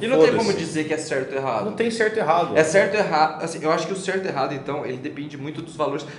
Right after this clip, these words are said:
Speaker 1: Obviamente, se tem um certo e errado da sociedade, você não pode sair matando pessoas, porque existe, é, como se fosse um acordo, né, da sociedade sobre algumas coisas que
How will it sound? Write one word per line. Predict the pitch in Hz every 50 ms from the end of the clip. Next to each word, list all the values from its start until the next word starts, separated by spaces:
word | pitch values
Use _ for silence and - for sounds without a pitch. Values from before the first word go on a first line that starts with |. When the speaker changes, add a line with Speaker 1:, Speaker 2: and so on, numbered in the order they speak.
| - -
Speaker 1:
Obviamente, | 170 180 208 220 165 131 - -
se | - -
tem | - 151 170
um | 185 185 -
certo | - 170 147 - -
e |
errado | - 139 131 127 123 127 123
da | 120 117
sociedade, | - - 127 - 135 123 - 98 107 -
você | - 123
não | -
pode | 123 120 - -
sair | 135 131
matando | 131 135 135 131 - 131 135 127 127 131
pessoas, | 131 127 127 - - 104 98 104 117 - - - - - - - - -
porque | 147 123 - 131
existe, | 127 120 117 123 123 - - - 151 151 151 147 143 135 131 - -
é, | - 120 120 120 120 117 117 113 110 101 87 - - - -
como | - 135 131
se | -
fosse | - 135 - - 196
um | 196 202 196 185 165 135 117 117 - - - - -
acordo, | - 143 160 160 - - 170 190 190 190 185 - - - - - - -
né, | 110 113 107
da | 107
sociedade | 110 - - - 180 - 117 113 113 113 120 117 117 -
sobre | - 143 131 135 139 151 151 147 143 147 - - - - - -
algumas | - 120 123 131 135 131
coisas | - 131 123 123 -
que | - 135 143 139 139 131 -